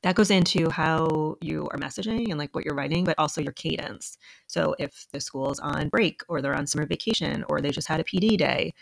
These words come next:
those might not be the best times to be reaching out to them. So you wanna be thinking about that, and then also thinking about what your follow-up is. They, you know, they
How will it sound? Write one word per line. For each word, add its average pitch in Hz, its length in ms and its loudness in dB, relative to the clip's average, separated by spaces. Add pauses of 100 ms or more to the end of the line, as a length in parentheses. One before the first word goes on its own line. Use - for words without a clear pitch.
(380)
those 160 240 6
might 160 160 4
not 147 380 4
be 151 240 2
the - 140 -8
best 147 240 -2
times 151 320 0
to - 80 -6
be 151 320 -2
reaching - 240 -2
out - 120 -4
to - 80 -10
them. - 300 -6 (680)
So 156 380 2
you 160 120 0
wanna 151 140 4
be 143 280 0
thinking 156 180 2
about 147 220 2
that, 156 320 4
and 160 100 4
then 151 140 2
also 151 640 4
thinking 147 280 -2
about 143 560 0
what 156 140 -2
your 151 100 -2
follow-up 156 460 2
is. 202 400 2 (680)
They, 160 500 2
you 165 80 4
know, 156 120 2
they 160 160 2